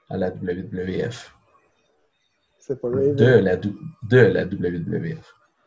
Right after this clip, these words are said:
Speaker 1: Mais il y a eu vingt-neuf fucking chances. Vingt-neuf title match, puis il y en a per-, il les a toutes perdues.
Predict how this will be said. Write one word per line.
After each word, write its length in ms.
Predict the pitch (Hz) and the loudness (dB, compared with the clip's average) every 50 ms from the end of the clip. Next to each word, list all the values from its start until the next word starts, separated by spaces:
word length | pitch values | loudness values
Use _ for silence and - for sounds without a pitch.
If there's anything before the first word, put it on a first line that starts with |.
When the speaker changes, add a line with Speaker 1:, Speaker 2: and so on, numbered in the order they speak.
| _ _ _ _ _ _ _ _ _ _ _ _ _ _ _ _ _ _ _ _ _ _ _ _ _ _ _ _ _ _ _ _ _ _ _ _ _ _ _ _ _ _ _ - | _ _ _ _ _ _ _ _ _ _ _ _ _ _ _ _ _ _ _ _ _ _ _ _ _ _ _ _ _ _ _ _ _ _ _ _ _ _ _ _ _ _ _ -2
Speaker 1:
Mais 140 | - 98 98 | 2 2 4
il 40 | 98 | 4
y 40 | 95 | 4
a 40 | |
eu 140 | 95 104 101 | 2 2 2
vingt-neuf 520 | 98 - 110 113 120 120 - 117 120 117 - | 0 0 0 0 0 0 0 0 0 0 0
fucking 380 | - - 120 110 - 113 107 107 | -2 -2 -2 -2 0 -2 -2 -2
chances. 600 | 107 - - 104 104 107 107 101 - - - - - _ _ _ _ _ _ _ _ _ _ _ _ _ _ _ _ _ _ | 0 0 0 0 0 -2 -4 -6 -8 -10 -14 -16 -18 _ _ _ _ _ _ _ _ _ _ _ _ _ _ _ _ _ _
Vingt-neuf 560 | 107 104 117 123 127 - - 123 127 127 - | -2 0 0 0 0 0 -2 -2 -2 -2 2
title 340 | - 117 113 113 110 107 104 104 | 4 4 6 6 6 6 4 4
match, 300 | 110 104 107 - - - | 4 2 0 -2 -6 -8
puis 100 | - 98 | -6 -6
il 20 | |
y 20 | 92 | -4
en 60 | 95 | -4
a 40 | 95 | -4
per-, 220 | 95 - 92 90 | -2 -2 -2 -2
il 60 | 107 | 0
les 160 | 117 107 - 98 | 0 0 0 -2
a 40 | |
toutes 320 | 95 - - - - - - | -4 -4 -2 -4 -4 -2 -2
perdues. 380 | - 123 117 113 127 139 120 | -4 -2 -2 -2 -2 -2 -4